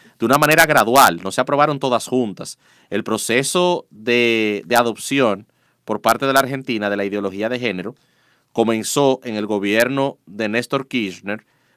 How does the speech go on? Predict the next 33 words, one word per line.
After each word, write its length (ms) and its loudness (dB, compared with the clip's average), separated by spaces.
pero 180 -2
termina 480 0
con 140 -4
el 100 -4
gobierno 680 -2
de, 400 -2
de 120 -8
su 160 -16
señora, 420 -2
la 100 0
señora 340 -6
Cristina 340 -10
Fernández 400 -8
de 120 -8
Kirchner. 540 -6
Ellos 640 2
hicieron 460 0
la 80 6
voluntad 600 2
del 200 -2
Banco 260 -4
Mundial, 540 -2
pero 260 2
no 160 0
crea 320 4
que 140 -2
los 180 -4
Kirchner 760 -6
son 200 -8
unos 120 -2
grandes 260 -2
patriotas. 720 -6
Ellos, 640 -2